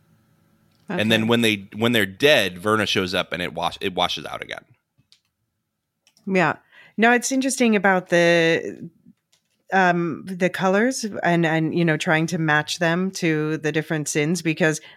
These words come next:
Speaker 2: I had, I don't know, some years ago, I used to throw theme parties with a friend who has the same birthday, and we did a seven deadly sins party, and we tried to,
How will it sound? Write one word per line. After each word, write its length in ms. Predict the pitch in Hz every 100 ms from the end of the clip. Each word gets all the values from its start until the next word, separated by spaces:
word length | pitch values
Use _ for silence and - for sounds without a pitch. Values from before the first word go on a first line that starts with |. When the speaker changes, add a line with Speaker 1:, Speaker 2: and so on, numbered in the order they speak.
| -
Speaker 2:
I 220 | 151 160
had, 480 | 160 170 156 147 -
I 100 | 156
don't 100 | 139
know, 40 |
some 220 | 135 175 170
years 260 | 156 156
ago, 240 | 160 147 143
I 300 | 143 147 -
used 300 | 170 170 -
to 60 |
throw 180 | 202 147
theme 320 | 143 160 160
parties 400 | 170 139 131 131
with 120 | 135 135
a 20 |
friend 240 | 127 131
who 60 | 135
has 120 | 135
the 80 | 139
same 220 | 143 135
birthday, 460 | 131 131 - 131 127
and 180 | 135 147
we 100 | 139
did 160 | 147
a 60 | 139
seven 300 | - 147 160
deadly 380 | 143 139 151 139
sins 320 | - 143 156
party, 500 | 175 170 185 202 -
and 220 | 143 151
we 140 | 147 143
tried 400 | - 143 131 135
to, 500 | - 139 135 131 131